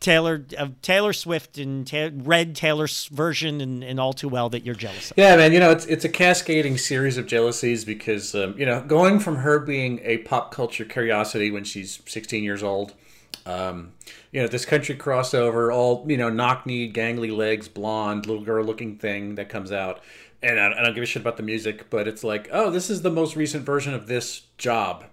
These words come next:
Speaker 2: This person who is a sensation, a, a beautiful young white thing from Nashville crosses over, and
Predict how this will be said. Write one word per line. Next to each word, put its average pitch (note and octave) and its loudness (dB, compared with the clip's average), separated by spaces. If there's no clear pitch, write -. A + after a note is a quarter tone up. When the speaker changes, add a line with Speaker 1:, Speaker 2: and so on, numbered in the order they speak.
Speaker 2:
This B2+ -8
person C3 -6
who A#2 -6
is A2 -6
a G#2 -2
sensation, G2+ -8
a, F#2+ -16
a F#2+ -8
beautiful C3 0
young A2+ -4
white A2 -2
thing G#2+ -4
from G2+ -12
Nashville G2 -8
crosses G2 -8
over, G2 -8
and F2+ -12